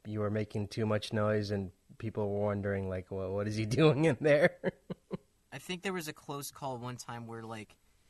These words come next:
Speaker 2: there are a few times where y-, one was completely out of my control where it was, like, really windy out. Oh, sorry. Th-, if you hear anything, that's my dog, like, Oliver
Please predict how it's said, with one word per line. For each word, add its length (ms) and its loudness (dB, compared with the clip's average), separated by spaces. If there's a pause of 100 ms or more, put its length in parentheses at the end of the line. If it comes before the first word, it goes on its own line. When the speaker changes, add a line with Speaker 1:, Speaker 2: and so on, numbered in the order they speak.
(120)
Speaker 2:
there 100 -2
are 20 -2
a 20 -2
few 140 -10
times 300 -6
where 240 -8 (180)
y-, 120 -16 (580)
one 340 -4
was 220 -6
completely 420 -8
out 100 -2
of 60 -6
my 140 -10
control 520 -10
where 360 -10 (440)
it 60 -10
was, 180 -8
like, 140 -8 (200)
really 340 -8
windy 420 -8
out. 180 -8
Oh, 240 -12
sorry. 300 -16 (140)
Th-, 160 -12
if 160 -10
you 100 -8
hear 140 -6
anything, 300 -10
that's 180 -12
my 100 -10
dog, 440 -6
like, 260 -14
Oliver 420 -10